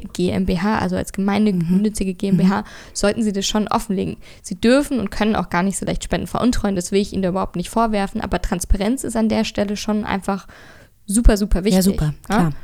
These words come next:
Speaker 1: Von
Speaker 2: Die
Speaker 1: daher
Speaker 2: Transparenz ist tatsächlich auch nur ein Punkt, etwas, was ich vor Ort auch beobachtet habe und was mich tatsächlich auch mega genervt hat, ähm, ist, dass das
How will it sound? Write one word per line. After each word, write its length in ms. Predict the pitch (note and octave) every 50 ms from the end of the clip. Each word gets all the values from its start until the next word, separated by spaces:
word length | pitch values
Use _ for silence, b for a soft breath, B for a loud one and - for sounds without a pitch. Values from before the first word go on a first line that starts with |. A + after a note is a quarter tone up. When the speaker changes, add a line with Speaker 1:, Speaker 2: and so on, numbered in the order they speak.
| B B B B B B B B B B B B B B B B B B B B B
Speaker 1:
Von 140 | - A3+
Speaker 2:
Die 80 | G#3 G#3+
Speaker 1:
daher 80 | A#3 A#3
Speaker 2:
Transparenz 480 | G#3 G#3 G#3+ G#3 G3+ G#3 A#3+ B3+ -
ist 140 | - G#3 -
tatsächlich 400 | G#3 F#3+ - G#3+ A3 A3+ G#3 -
auch 100 | F#3+ -
nur 160 | F#3+ F#3 -
ein 300 | - E3+ F3 F#3 A3 A3
Punkt, 260 | - A#3+ A#3+ A#3+ B3
etwas, 300 | - - - G3 F#3+ F3+
was 100 | F#3 F3+
ich 160 | - - G3 -
vor 220 | - G3 F3+ -
Ort 320 | - F3+ F#3+ A3 - -
auch 80 | - F3
beobachtet 720 | - - - - G#3+ A3+ G3 F#3 F3+ - E3+ D#3+ - D3
habe 420 | D#3+ D#3+ D#3 D#3+ E3+ F#3 G#3 A3 -
und 140 | - F#3 F3+
was 100 | F3 -
mich 140 | G3 F#3+
tatsächlich 440 | - F3+ F3 - F3 F3+ F#3+ F3+ -
auch 80 | D3+ C#3+
mega 280 | D3 D3+ D#3+ E3 D#3+
genervt 520 | C#3 D3 C3+ C3 C3+ C3+ B2+ - - - -
hat, 240 | D#3+ F3+ - - - -
ähm, 380 | E3+ F3 F3+ F3 F3 F3+ F3+ -
ist, 260 | - F3 F3 - - -
dass 320 | F3+ E3+ E3 - - - -
das 320 | - E3+ E3 - - -